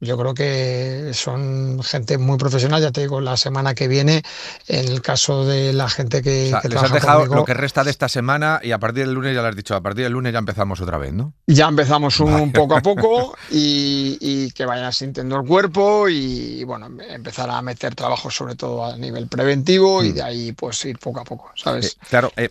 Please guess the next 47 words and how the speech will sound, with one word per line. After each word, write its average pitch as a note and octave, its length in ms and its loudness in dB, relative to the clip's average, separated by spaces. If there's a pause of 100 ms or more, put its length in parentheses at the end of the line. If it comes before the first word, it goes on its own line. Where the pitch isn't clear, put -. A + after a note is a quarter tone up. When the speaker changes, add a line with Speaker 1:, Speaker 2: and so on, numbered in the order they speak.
Speaker 2:
Adolfo, B2+ 300 0
la B2 100 4
pregunta A#2+ 300 0
que D#3 80 -4
yo D3+ 100 0
me D3 120 2
hago D3+ 320 0 (100)
es, A#2+ 380 -6
viendo, C#3 640 -2
eh, A2+ 360 -6
que G#2+ 180 -4 (100)
muchos A#2 220 -6
de B2+ 60 -2
los A#2+ 120 -2
jugadores A#2+ 380 0
se A2+ 80 -4
van A2 120 -2
a - 20 -4
incorporar A#2 360 -2
en A#2+ 60 0
esa A2+ 200 -2
semana A2+ 320 0
del G#2 120 0
diez G#2 160 0
de G2+ 60 2
agosto, B2 480 0 (240)
estamos G2 360 -6
hablando A2 240 -6
que G#2+ 60 -10
es - 80 -12
poco G#2+ 240 -6
tiempo G2+ 320 -4
de G2 100 -2
descanso, B2 600 -4 (380)
evidentemente, A#2+ 640 2
Speaker 1:
Mm. A#2+ 60 -6
Speaker 2:
para A2 200 0
entrar A#2+ 300 0
en B2 140 -4
dinámica A#2 760 2
ahí, A2+ 320 0 (300)
eh, F#2+ 240 -4
bueno, G2+ 240 -4
lo, F2 140 -6
los F#2 200 -6
diferentes G2+ 400 -2
equipos A2 440 0